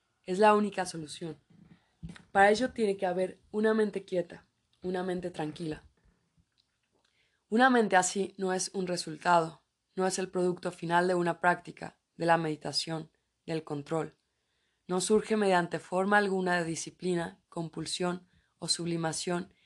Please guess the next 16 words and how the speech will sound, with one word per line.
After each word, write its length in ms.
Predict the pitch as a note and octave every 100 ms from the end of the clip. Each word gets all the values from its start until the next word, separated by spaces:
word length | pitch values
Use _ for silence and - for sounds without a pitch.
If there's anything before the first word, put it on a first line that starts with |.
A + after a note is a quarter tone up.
| _ _ -
ni 80 |
por 180 | F3+ F3+
esfuerzo 400 | E3+ - G3 F3+
alguno 340 | F#3+ F#3 F#3 F3
del 260 | D#3+ C#3+ -
yo, 380 | D3+ E3+ D#3 _ _ _ _ - -
del 180 | D#3
pensamiento. 680 | C#3+ D3+ C3+ D#3 F3 E3+ - - _ _ _ _ _ _ _ _
Surge 480 | - A3 A3+ A3+ G3
cuando 320 | F#3 F3 E3+
comprendo 580 | - E3 D#3 G3+ G3 G#3
todo 300 | - G3+ G3
el 100 | G3
proceso 480 | G3 E3 F3 E3+ F3
de 120 | E3
pensar, 580 | - D#3+ C#3+ E3 D#3+